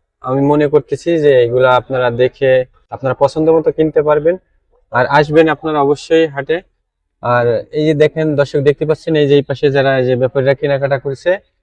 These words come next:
কিনে তারা গাড়িতে, আহ, আহ, গরু তুলেছে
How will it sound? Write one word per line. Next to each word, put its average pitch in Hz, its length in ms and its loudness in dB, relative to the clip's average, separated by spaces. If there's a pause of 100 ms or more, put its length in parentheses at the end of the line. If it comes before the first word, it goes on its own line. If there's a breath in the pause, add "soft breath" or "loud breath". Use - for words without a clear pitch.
(120)
কিনে 139 200 2
তারা 139 200 6 (880)
গাড়িতে, 139 360 2 (720)
আহ, 117 320 -4 (540)
আহ, 110 280 -8 (180)
গরু 131 320 2
তুলেছে 139 500 0